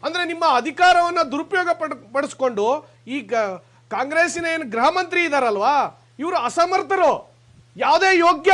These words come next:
ಯೋಗ್ಯತೆನೇ ಇಲ್ಲ ಇವರಿಗೆ. ಗೃಹ ಮಂತ್ರಿ ಆಗುವ ಕುತ್ಕೊಳ್ಳಿಕ್ಕೆ ಯಾವುದೇ ಯೋಗ್ಯ ಯೋಗ್ಯತೆನೇ ಇಲ್ಲ ಅಂತ ಹೇಳ್ತೀನಿ ನಾನು ನಿಮ್ಮ ವಾಹಿನಿ ಮುಖಾಂತರ. ಇವರು ತಕ್ಷಣ ರಾಜೀನಾಮೆ ಕೊಡಬೇಕು. ಎಲ್ಲದೂ ಆಗುವ ಪ್ರತಿಯೊಂದು, ವ-, ಇವರ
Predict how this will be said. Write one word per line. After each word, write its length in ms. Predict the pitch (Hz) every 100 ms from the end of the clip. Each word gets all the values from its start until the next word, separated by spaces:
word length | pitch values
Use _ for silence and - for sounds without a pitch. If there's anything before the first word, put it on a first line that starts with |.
| 392
ಯೋಗ್ಯತೆನೇ 480 | 381 370 370 370 370
ಇಲ್ಲ 140 | 370
ಇವರಿಗೆ. 640 | 359 359 339 269 - _ _ _ 190
ಗೃಹ 180 | 294
ಮಂತ್ರಿ 320 | 349 359 359 349
ಆಗುವ 300 | 330 330 330
ಕುತ್ಕೊಳ್ಳಿಕ್ಕೆ 580 | 320 254 349 359 277
ಯಾವುದೇ 340 | 277 311 359 311
ಯೋಗ್ಯ 300 | 294 294 381
ಯೋಗ್ಯತೆನೇ 540 | 381 392 349 349 349
ಇಲ್ಲ 140 | 339 330
ಅಂತ 140 | 320
ಹೇಳ್ತೀನಿ 300 | 320 285 262
ನಾನು 200 | 233 190
ನಿಮ್ಮ 200 | 165 240
ವಾಹಿನಿ 300 | 247 247 294
ಮುಖಾಂತರ. 400 | 277 220 247 208 175 - _ _ _ _
ಇವರು 160 | 302 349
ತಕ್ಷಣ 380 | 311 311 415 392
ರಾಜೀನಾಮೆ 420 | 349 349 359 359
ಕೊಡಬೇಕು. 580 | 339 339 294 - 208 - _ _ _ 202
ಎಲ್ಲದೂ 400 | 294 359 381 370
ಆಗುವ 380 | 330 339 359 339
ಪ್ರತಿಯೊಂದು, 880 | 349 277 320 381 381 370 277 294 - _ _
ವ-, 260 | 277 285 269
ಇವರ 160 | 311